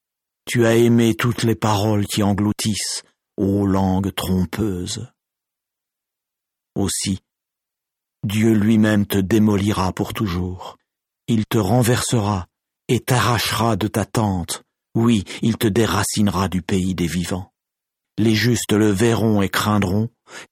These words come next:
et ils riront de lui. Voici l'homme robuste,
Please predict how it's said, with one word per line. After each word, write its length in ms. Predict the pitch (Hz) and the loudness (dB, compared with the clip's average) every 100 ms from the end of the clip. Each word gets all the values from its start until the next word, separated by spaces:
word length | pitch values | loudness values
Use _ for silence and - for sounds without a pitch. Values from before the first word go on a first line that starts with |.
| _ | _
et 180 | 107 101 | -2 0
ils 140 | 90 | 0
riront 440 | 80 - 90 82 82 | -2 -4 -4 -4 -6
de 100 | 85 | -6
lui. 340 | 87 90 - _ _ _ _ _ _ _ _ _ _ _ _ _ _ _ _ _ | -8 -10 -16 _ _ _ _ _ _ _ _ _ _ _ _ _ _ _ _ _
Voici 480 | - 101 110 - 104 | -4 0 0 0 0
l'homme 240 | 95 95 87 | 2 0 0
robuste, 640 | 87 90 95 82 - - | -2 -2 -4 -6 -8 -10